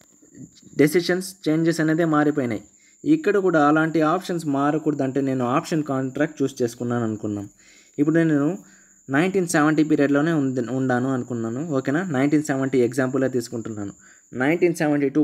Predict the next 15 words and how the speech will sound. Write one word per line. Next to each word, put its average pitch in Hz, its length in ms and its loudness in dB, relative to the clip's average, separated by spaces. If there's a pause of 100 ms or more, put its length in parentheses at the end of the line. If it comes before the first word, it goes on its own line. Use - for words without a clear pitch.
కూడా 143 140 2 (560)
నేను 131 220 0
ఎక్స్‌పెక్టేషన్ 139 640 0
పెట్టుకోండా, 120 480 -2 (720)
ఓకేనా? 160 340 0 (100)
నేను 160 220 4 (840)
నైన్టీన్ 190 540 -2
సెవెంటీ 160 400 2
టూలో, 160 300 4 (3750)
ఓకే, 131 120 0 (140)
నైన్టీన్ 147 420 0 (500)
సెవెంటీలో 135 600 0 (360)
నా 123 60 -4 (140)
ఎక్స్‌పెక్టేషన్స్ 139 680 -4 (140)
నైన్టీన్ 143 400 0